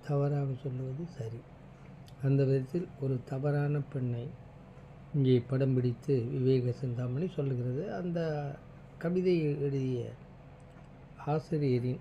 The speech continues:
அனுபவம் இது. பெரிதாக எடுத்துக்கொள்ள வேண்டியதில்லை. ஏன்னா அப்படிப்பட்டவர்களும் இருக்கிறார்கள் இந்த சமுதாயத்தில். "அழுவதும் தொழுவதும்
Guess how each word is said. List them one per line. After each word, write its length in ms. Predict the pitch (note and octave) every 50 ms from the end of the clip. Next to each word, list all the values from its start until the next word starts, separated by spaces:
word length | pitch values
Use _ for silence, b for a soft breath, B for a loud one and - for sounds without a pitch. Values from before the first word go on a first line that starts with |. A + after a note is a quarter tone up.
| - -
அனுபவம் 560 | C#3 C3 C#3 C3 B2+ A#2+ A#2 A#2 B2 C3+ - - - - - -
இது. 200 | B2 G#2+ G#2+ - - - - - - - - - - - - - - - - - - - - - - - - - - - - - - - - - - - - - - - - - -
பெரிதாக 460 | - C3+ C3 C#3+ D3 D3 D3+ C#3 C#3
எடுத்துக்கொள்ள 540 | C3+ A#2+ A#2+ A#2+ - C3+ - - A#2+ A#2+ A#2
வேண்டியதில்லை. 680 | G#2 G#2 G#2+ F#2+ F#2 - - - - - - - - - - - - - - - - - - -
ஏன்னா 380 | B2 B2 C3 C#3+ D#3 E3+ F#3+ A3+ - - -
அப்படிப்பட்டவர்களும் 960 | - C3 C3 D#3 D3+ D#3 D#3 E3 D3+ D3+ - F3 E3+ E3+ E3 F3+ G#3 G3+ F3
இருக்கிறார்கள் 680 | D3+ D3+ D#3+ D3+ - - D3+ D3 C3+ B2 B2 B2 A#2+ A#2 C#3 - - - - - - - - - - - -
இந்த 120 | C#3+ C3 B2
சமுதாயத்தில். 840 | - - C3 B2+ A#2+ B2 A#2 A2 A2 A2 - - - - G2+ F#2+ - - - - - - - - - - - - - - - - - - - - - - - - - - - - - - - - - - - - -
"அழுவதும் 800 | - C#3 C#3 D3 D#3 E3 E3 E3+ E3 D#3 D#3 D#3+ E3 F3 F3+ E3+ - - -
தொழுவதும் 680 | - C#3 C#3+ C#3+ D3+ D3 D3 D3 C3+ C#3+ C#3 D3 D#3